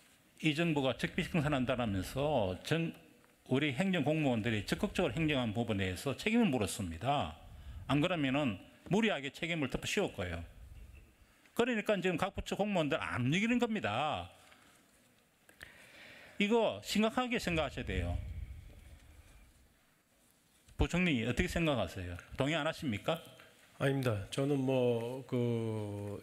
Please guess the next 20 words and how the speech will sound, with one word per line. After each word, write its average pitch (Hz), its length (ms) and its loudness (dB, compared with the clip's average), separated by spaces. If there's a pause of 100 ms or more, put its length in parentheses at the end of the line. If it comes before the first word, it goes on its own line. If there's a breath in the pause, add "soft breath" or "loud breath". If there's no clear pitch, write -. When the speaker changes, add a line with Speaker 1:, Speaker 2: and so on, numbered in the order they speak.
(100)
Speaker 2:
이 143 140 2
사안이 135 560 2
공유경제의 123 920 2
가장 120 400 -2
큰 - 260 -4
상징적 151 680 0
사안이기 127 460 0
때문에, 120 480 -4 (540 loud breath)
어, 107 460 -6
저는 135 200 -2
이 127 120 2
문제를 127 340 2
매듭을 120 380 2
푸는 196 300 2
것도 143 220 2
중요하고 120 540 -2
방향도 120 440 0
굉장히 110 320 -4
중요하다고 117 400 0
생각합니다. 110 540 -8